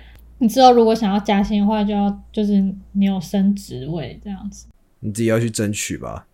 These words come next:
Speaker 2: 对啊。
Speaker 1: 我是不知道，但我不觉得我可以待那么久。
Speaker 2: 呃，你现在，你现在时数多久了？
Speaker 1: 时数？
Speaker 2: 就是工作时长。
Speaker 1: 什么意思？
Speaker 2: 就是你，你待在这间公司待了多久了？目前？
Speaker 1: 两年多啊。
Speaker 2: 两年多已经可以提了啦，你只有升一次吗？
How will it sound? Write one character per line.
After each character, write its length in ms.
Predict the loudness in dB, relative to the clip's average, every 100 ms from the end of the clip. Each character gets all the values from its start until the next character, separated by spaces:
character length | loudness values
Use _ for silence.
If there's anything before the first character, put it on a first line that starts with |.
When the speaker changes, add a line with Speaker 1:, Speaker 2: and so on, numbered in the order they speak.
| -8
Speaker 2:
对 100 | -6
啊。 180 | -6 -12 _ -8
Speaker 1:
我 120 | -2
是 80 | -2
不 60 | 0
知 160 | 0
道， 260 | 4 6 6
但 140 | 4
我 100 | 2
不 120 | 2
觉 120 | 2 4
得 100 | 4
我 100 | 2
可 100 | 0
以 80 |
待 240 | 0 2 4
那 60 |
么 100 | 4
久。 200 | 2 -6 -18 -20 -20 -20 -20 -20 -20 -16 0
Speaker 2:
呃， 80 | 0
你 100 | 2
现 120 | 4
在， 140 | 4 4
你 60 |
现 120 | 6
在 80 | 10
时 200 | 10 6
数 160 | 2 0
多 180 | 0 -4
久 180 | -6
了？ 140 | -6 -12 -20 -20
Speaker 1:
时 380 | -20 -12 -4 -2
数？ 500 | 0 0 2 0 -2 -16 -20 -20 -20 -20
Speaker 2:
就 120 | -8
是 120 | -4 -2
工 200 | -2 -2
作 200 | -2 -2
时 160 | -6
长。 220 | -10 -12 -12 -20 -20
Speaker 1:
什 140 | -6 2
么 120 | 4
意 100 | 4
思？ 280 | 2 -2 0 -2 -4 -4
Speaker 2:
就 120 | 0
是 140 | 2
你， 280 | 2 0 -2
你 120 | -4
待 180 | 2 4
在 80 | 4
这 140 | 2
间 120 | 0 0
公 160 | -2
司 200 | -4 -4
待 120 | -2
了 100 | -4
多 160 | -4 -8
久 180 | -10 -12
了？ 120 | -14 -20 -10
目 140 | -6
前？ 280 | -6 -6 -12 -16 -20 -20 -2
Speaker 1:
两 140 | 2
年 180 | 4 4
多 200 | 4 4
啊。 420 | 4 2 -2 -8 -10
Speaker 2:
两 120 | -4
年 140 | 0 2
多 140 | 2
已 40 | 2
经 100 | 2
可 100 | 2
以 60 |
提 300 | 0 -6 -8
了 120 | -6 -2
啦， 360 | -2 -4 -6 -10
你 100 | -2
只 80 |
有 80 | 0
升 160 | 0 -2
一 60 |
次 160 | -2 -4
吗？ 240 | -4 -6